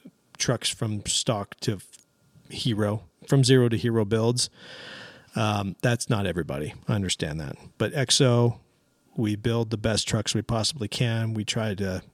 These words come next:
take the Formula One approach. Like, this just needs to be the very best in every way possible. We don't look at cost. Um, that's just not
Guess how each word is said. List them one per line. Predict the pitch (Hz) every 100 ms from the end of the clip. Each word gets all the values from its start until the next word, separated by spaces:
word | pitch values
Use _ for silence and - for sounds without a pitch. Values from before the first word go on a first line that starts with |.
| _
take | - 117
the | 117
Formula | - 123 107 107 104
One | 101 107 107
approach. | - 120 117 - 110
Like, | 92 -
this | 104 -
just | - 95 -
needs | 113 104
to | - 110
be | 113
the | 107
very | 107 110 107
best | 113 110 - -
in | 147 113
every | 110 120 110
way | 107 104
possible. | - 110 107 117 113 127 - - - -
We | - 104
don't | 107 143
look | 120 -
at | 120
cost. | - 117 113 131 - - _ - - - - - -
Um, | 110 101 98 95 95 - _ _ _ _ _ - -
that's | 214 147 117 -
just | - 117 -
not | 117 98 -